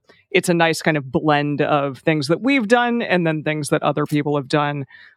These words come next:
while also incorporating a lot of quotes from people in the non-monogamous community as well, 'cause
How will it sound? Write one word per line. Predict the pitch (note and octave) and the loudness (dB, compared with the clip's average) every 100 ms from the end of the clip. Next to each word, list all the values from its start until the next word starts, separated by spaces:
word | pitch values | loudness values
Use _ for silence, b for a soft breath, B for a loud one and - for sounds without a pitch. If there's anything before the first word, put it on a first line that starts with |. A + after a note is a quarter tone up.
| - | 0
while | D#3+ | 2
also | - E3 D#3+ - D#3+ D3+ D3+ - - | 2 0 0 0 0 0 -2 -2 0
incorporating | G3 - F3+ E3 D#3+ D#3 D3 | 0 2 0 2 0 0 0
a | |
lot | D3 C#3+ | 0 0
of | - | -4
quotes | - D#3+ D3 - - | 0 2 2 -2 -2
from | - D3 C#3+ | 2 0 2
people | D#3 - D3 | 0 0 -2
in | C#3 | -2
the | |
non-monogamous | C#3 C#3 C#3 C#3 C#3 C#3 C#3 - | 0 0 0 -2 -2 -2 -4 -4
community | C#3 C#3 C#3 C#3 | -2 -2 0 -2
as | C3 C3+ | -2 -2
well, | C#3 C#3 C#3+ | -2 -2 -2
'cause | D#3 - - | -4 -2 -4